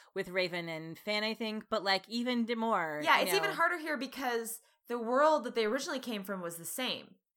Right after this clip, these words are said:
Speaker 2: And so I think they're sort
Speaker 1: Mm-hmm.
Speaker 2: of, like, returning to a relationship that, you know, on this, on the, like, the original premises of it, but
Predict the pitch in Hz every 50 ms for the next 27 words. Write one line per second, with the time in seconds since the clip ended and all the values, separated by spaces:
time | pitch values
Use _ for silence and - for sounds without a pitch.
0 | _ _ _ _ _ _ - 220 220 208 247 254 233 233 247 269 254 220 262 247
1 | - - 226 233 - 214 220 220 214 208 226 - - - 269 277 294 285 269 262
2 | 254 269 220 202 202 196 196 190 208 208 - 190 190 190 208 190 180 - - -
3 | - - - _ - - - - - - - - - - 208 190 - - - _
4 | _ - - 226 220 208 202 190 190 196 196 196 196 196 196 190 - - - -
5 | 196 196 190 190 190 190 190 185 180 180 180 - 202 190 180 175 208 233 208 247
6 | 214 185 170 - - 262 294 311 302 - - 220 202 190 190 175 170 170 - -
7 | - 190 175 156 - -